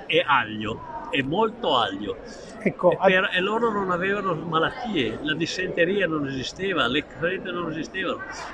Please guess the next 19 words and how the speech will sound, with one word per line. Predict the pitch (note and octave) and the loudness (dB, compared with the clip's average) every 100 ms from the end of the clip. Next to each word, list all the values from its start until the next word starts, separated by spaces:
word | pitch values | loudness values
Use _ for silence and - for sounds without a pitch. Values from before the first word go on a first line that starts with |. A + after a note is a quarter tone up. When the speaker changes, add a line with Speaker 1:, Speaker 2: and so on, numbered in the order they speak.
| - | -10
Speaker 1:
L'aglio | C3+ D#3 F#3+ G#3+ F#3+ F3 | 0 4 4 4 0 0
incute | D#3+ C#3+ - G#3 F#3+ G#3 F3+ | 0 -2 -4 -2 -2 -2 -2
coraggio, | D#3 D3+ F3 G3 - F3 E3+ | 0 4 4 4 0 0 2
eccetera. | D#3+ F3+ C#3+ A2 A2 - | 2 -2 0 0 0 -4
I | E3+ E3+ E3+ E3 D#3 - | 2 4 6 4 2 0
costruttori | E3+ - D#3+ D3+ G3 G3 | -6 -4 -6 -2 0 0
delle | F3+ F3 | 0 -2
piramidi | D#3+ D#3+ F3+ G3 G3 F3 | 0 2 4 2 2 0
venivano | E3 E3+ F3 E3+ | 0 0 0 0
alimentati | E3 E3 D#3+ D#3+ F3 F3 F3 | 2 2 0 2 2 2 0
ad | D3+ - | 2 4
aglio, | F3+ D#3 B2+ G2+ - - - - | 4 4 0 -2 -4 -12 -10 -4
i | C3 | -2
grandi | C3+ E3+ F#3+ E3+ E3+ | 2 4 2 2 2
eserciti | D3 F3 - F3 | 4 4 2 -2
del | D#3 D#3 | 0 0
passato, | D3 C3 D#3+ F3 F3 F3 | 0 0 2 2 4 2
i | D3 | 2
Sumeri, | C#3 - C#3 D#3 F3+ F3 F3 | 2 -2 4 6 6 6 2